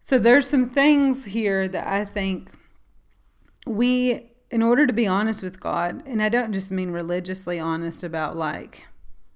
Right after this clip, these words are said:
him, <laughs> I think we have to own that we have to be objective with ourselves and say things like this. These are things that I've said in the last season. "Lord, it is my heart to love people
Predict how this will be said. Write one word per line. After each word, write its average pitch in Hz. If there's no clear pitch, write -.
him, 185
<laughs> -
I 285
think 311
we 320
have 311
to 240
own 269
that 202
we 202
have 233
to 285
be 240
objective 190
with 170
ourselves -
and 190
say 202
things 190
like 180
this. 175
These 247
are 269
things 220
that 180
I've 165
said 160
in 165
the 165
last 156
season. 208
"Lord, 202
it 233
is 214
my 165
heart -
to 196
love 170
people -